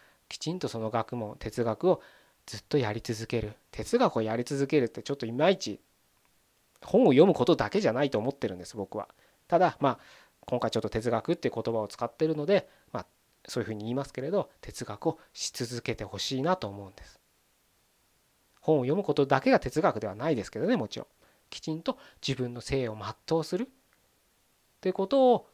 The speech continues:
してほしいなと思うんですね。ぜひね、あのー、今ね、本当にね、哲学がそういったみんなの関心に上ってるっていうのは、僕は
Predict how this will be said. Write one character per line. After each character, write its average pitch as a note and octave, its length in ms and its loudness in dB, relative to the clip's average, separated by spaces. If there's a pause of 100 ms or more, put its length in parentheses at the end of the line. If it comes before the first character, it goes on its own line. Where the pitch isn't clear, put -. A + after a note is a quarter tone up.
し - 120 -14
て - 80 -8
ほ A2 160 -8
し - 160 -10
い B2 40 -10
な F3 120 0
と - 120 -6
思 G2+ 160 -12
う - 20 -14
ん F#2+ 40 -16
で - 60 -20
す - 100 -16
ね。 D#3+ 140 -10 (2000)
ぜ B3 140 8
ひ G#3+ 100 6
ね、 F#3+ 300 6
あ D3+ 160 6
の D3 640 6 (220)
ー、 F#3+ 60 2
今 D#3 160 10
ね、 C#3+ 300 8
本 G3 180 2
当 A#3+ 60 12
に B3 60 12
ね、 B3 100 8
哲 B3 280 4
学 A3 240 8
が E3 480 10
そ D3+ 120 2
う - 20 4
い C#3+ 40 2
っ - 20 -18
た D#3 260 8 (200)
み F3 140 -4
ん G#3 40 -2
な A3+ 80 0
の G#3 80 0
関 - 260 0
心 A3+ 180 0
に A3 80 0
上 A3 200 4
っ A3 80 2
て A3 120 6
る A#3+ 60 6
っ A#3+ 60 4
て - 180 -4
い - 20 4
う - 20 4
の A#2+ 100 4
は、 C3 240 8 (280)
僕 F3+ 240 6
は E3+ 260 12